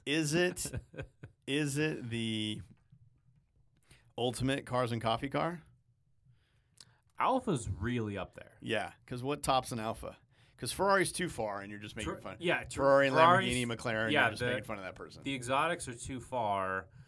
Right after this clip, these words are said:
Speaker 2: and then my, you know,
Speaker 1: Porsche,
Speaker 2: my two thou-, too
Speaker 1: you,
Speaker 2: common.
Speaker 1: too
Speaker 2: Way
Speaker 1: common.
Speaker 2: too
Speaker 1: You're
Speaker 2: common.
Speaker 1: wearing beanies in the summer. You're
Speaker 2: My,
Speaker 1: already out.
Speaker 2: like,
Speaker 1: Yeah.
Speaker 2: the two thousand two is, "Oh, that's cool." But you're not quite there.
Speaker 1: Yeah.
Speaker 2: But an Alfa, I
Speaker 1: Yeah.
Speaker 2: think, might be the mountaintop.
Speaker 1: Is there,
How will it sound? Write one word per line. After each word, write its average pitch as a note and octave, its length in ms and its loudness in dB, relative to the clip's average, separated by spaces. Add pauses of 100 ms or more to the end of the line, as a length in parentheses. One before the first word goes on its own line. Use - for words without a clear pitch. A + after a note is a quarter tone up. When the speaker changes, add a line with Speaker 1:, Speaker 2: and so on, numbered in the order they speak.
(340)
Speaker 2:
and B2+ 140 -4
then A#2+ 580 -2 (500)
my, A2 400 2
you A2+ 60 2
know, C3 60 0
Speaker 1:
Porsche, D3 560 0
Speaker 2:
my A#2 200 0
two B2+ 180 -12
thou-, B2 160 -4 (240)
too C3 120 -10
Speaker 1:
you, A2 60 -8
Speaker 2:
common. F#2 360 -6
Speaker 1:
too - 120 -4
Speaker 2:
Way - 40 -6
Speaker 1:
common. A#2+ 320 0
Speaker 2:
too A2 60 -4
Speaker 1:
You're A2+ 100 -2
Speaker 2:
common. A2+ 220 -2
Speaker 1:
wearing A2 220 -4
beanies G2 80 -8
in G2+ 60 -10
the G2+ 80 -10
summer. G2 340 -8
You're F#2+ 120 -8
Speaker 2:
My, B2 180 0
Speaker 1:
already B2 140 0
out. B2 60 -4
Speaker 2:
like, A#2+ 200 0
Speaker 1:
Yeah. F2+ 100 -10
Speaker 2:
the A#2 120 -6
two B2 280 -10
thousand A2 360 -2
two B2+ 520 -6
is, G2+ 200 -10
"Oh, F#3 180 -2
that's F3 220 -4
cool." E3+ 840 -8 (380)
But F#3+ 140 -6
you're G3+ 80 -10
not G#3+ 140 -4
quite F#3 220 -4
there. C3 360 2
Speaker 1:
Yeah. A#2 340 4
Speaker 2:
But A#2+ 120 -4
an A2+ 60 -2
Alfa, A#3 640 2
I C#3+ 60 -4
Speaker 1:
Yeah. G#2+ 160 2
Speaker 2:
think, A2 180 -6
might C#3 300 -4
be B2+ 140 -8
the A2+ 80 -12
mountaintop. F2+ 600 -8
Speaker 1:
Is C#3 300 0
there, C#3 460 0